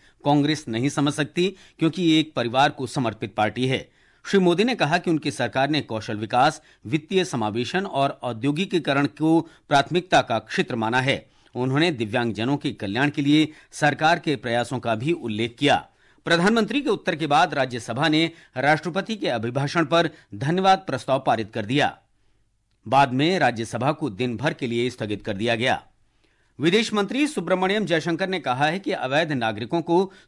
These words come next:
स्वदेश भेजने की प्रक्रिया अंतर्राष्ट्रीय संबंधों में सामान्य सिद्धांत है।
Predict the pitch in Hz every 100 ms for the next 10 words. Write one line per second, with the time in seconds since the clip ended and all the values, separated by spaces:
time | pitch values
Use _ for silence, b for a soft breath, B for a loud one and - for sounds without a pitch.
0 | - 147 180 226 - 123 135 151 165 170
1 | - 151 214 190 107 b b - 147 170
2 | 160 160 180 220 - 131 113 131 160 170
3 | 160 160 165 b - - 147 143 156 151
4 | 143 101 120 123 120 120 -